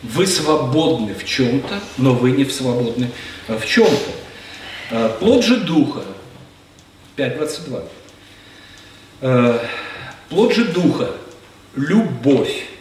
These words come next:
Вспомним слова, которые только что цитировали из выше написанного текста.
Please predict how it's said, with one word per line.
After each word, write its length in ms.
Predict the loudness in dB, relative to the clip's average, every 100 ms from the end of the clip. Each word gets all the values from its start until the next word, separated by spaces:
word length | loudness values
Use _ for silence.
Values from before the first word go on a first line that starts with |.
| -20 -20 -20 -20 -20 -20 -20 -20 -20 -18
Вспомним 420 | -14 -2 0 2 0
слова, 360 | 0 2 2
которые 260 | -2 -6 -6
только 240 | -6 -6
что 160 | -8 -10
цитировали 560 | -10 -6 -4 -4 -4
из 240 | -4 -4 -4
выше 420 | -4 -2 -4 -8 -12 -14 -6
написанного 600 | -4 0 -2 0 0 0
текста. 540 | -2 -2 -2 -6 -10